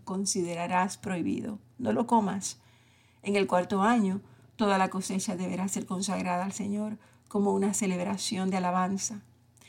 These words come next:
Por último, en el quinto año podrás comer el fruto. Si lo haces de esta manera, tu cosecha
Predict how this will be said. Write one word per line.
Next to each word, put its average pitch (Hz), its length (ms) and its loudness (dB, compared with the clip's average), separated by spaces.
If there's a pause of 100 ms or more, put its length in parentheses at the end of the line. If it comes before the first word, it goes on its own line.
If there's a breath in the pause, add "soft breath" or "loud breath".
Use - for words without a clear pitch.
(240 loud breath)
Por 277 180 2
último, 240 440 2
en 180 80 -2
el 185 100 -2
quinto 196 380 0
año 190 280 2
podrás 180 420 -2
comer 180 320 -2
el 185 100 -2
fruto. 190 480 -4 (560)
Si - 180 0
lo 180 140 4
haces 196 260 2
de 202 80 0
esta 190 180 -2
manera, 196 520 -2 (340 loud breath)
tu 214 140 -2
cosecha 196 680 -2